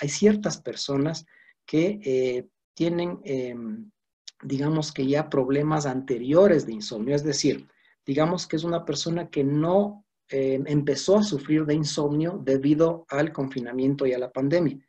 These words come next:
sino que ya tenía antecedentes de haber tenido problemas de insomnio. En esos casos sí se puede recomendar, si es que la persona estaba, por ejemplo, acostumbrada a ingerir cierta medicación,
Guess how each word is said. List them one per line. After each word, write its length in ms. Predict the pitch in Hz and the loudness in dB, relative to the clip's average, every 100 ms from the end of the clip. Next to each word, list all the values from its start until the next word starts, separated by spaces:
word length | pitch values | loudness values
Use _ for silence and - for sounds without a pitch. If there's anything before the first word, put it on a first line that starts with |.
| _ _ | _ _
sino 320 | - 147 160 | -2 0 2
que 120 | 151 | 2
ya 220 | 151 180 208 | 2 2 2
tenía 600 | 151 147 202 220 151 - | 0 2 4 4 2 -4
antecedentes 840 | 120 113 127 135 147 175 180 151 | -10 -8 -6 -4 -4 -4 -2 -2
de 220 | 143 175 208 | 0 -2 -2
haber 300 | 131 139 151 | -2 -2 -2
tenido 500 | 139 131 143 160 180 | -4 -2 0 2 0
problemas 480 | - 117 117 123 131 | -2 -10 -8 -8 -4
de 80 | 139 | -4
insomnio. 480 | 139 190 170 107 - _ _ _ - | 2 2 2 -2 -10 _ _ _ -2
En 120 | 143 | 0
esos 300 | 175 185 165 | 0 -2 -2
casos 480 | - 185 - 185 - | 2 2 2 -4 -6
sí 240 | - - 214 | -6 0 2
se 140 | 190 | 0
puede 280 | - 180 170 | 0 2 2
recomendar, 720 | 139 135 135 123 120 135 110 | 2 -2 -4 -8 -2 -2 -2
si 140 | - | -4
es 60 | 139 | -6
que 120 | - | -4
la 120 | 127 | -4
persona 340 | 127 123 160 165 | -6 -6 -4 -4
estaba, 340 | 147 156 143 | -2 0 0
por 120 | 135 | 0
ejemplo, 280 | 117 143 143 | -4 -4 -2
acostumbrada 800 | 139 131 - 120 131 143 131 104 | -4 -6 -12 -8 -2 0 0 -4
a 80 | - | -12
ingerir 460 | 123 - 131 151 151 | -14 -10 -2 0 0
cierta 340 | - 135 151 | -4 -4 -4
medicación, 720 | 147 151 156 170 - 170 185 | -4 -4 -6 -6 -2 -4 -4